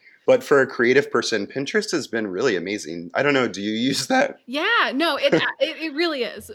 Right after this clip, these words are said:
Speaker 2: From, and it, it runs the gamut, doesn't it? Between
Speaker 1: Mm-hmm.
Speaker 2: cooking and interiors and hairstyle. I mean, you can, you can find anything that you're looking for on Pinterest. And like you said, it, it really
Speaker 1: Yeah.
Speaker 2: like, spans all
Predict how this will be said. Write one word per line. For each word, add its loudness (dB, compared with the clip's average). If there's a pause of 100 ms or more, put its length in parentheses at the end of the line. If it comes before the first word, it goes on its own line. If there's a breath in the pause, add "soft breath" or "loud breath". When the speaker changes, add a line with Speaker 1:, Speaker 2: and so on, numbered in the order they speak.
Speaker 2:
From, -2 (300)
and 0
it, -10
it -8
runs -4
the -10
gamut, -10
doesn't -12
it? -10
Between -12 (300)
Speaker 1:
Mm-hmm. -6
Speaker 2:
cooking -6
and -8
interiors -8
and -16 (100)
hairstyle. -8
I -4
mean, -6
you -8
can, -10
you -8
can -12
find -12
anything -18
that -20
you're -20
looking -20
for -20
on -20
Pinterest. -20
And -8
like -4
you -10
said, -2
it, -8
it -10
really -2
Speaker 1:
Yeah. 4 (340)
Speaker 2:
like, -14
spans -10
all -14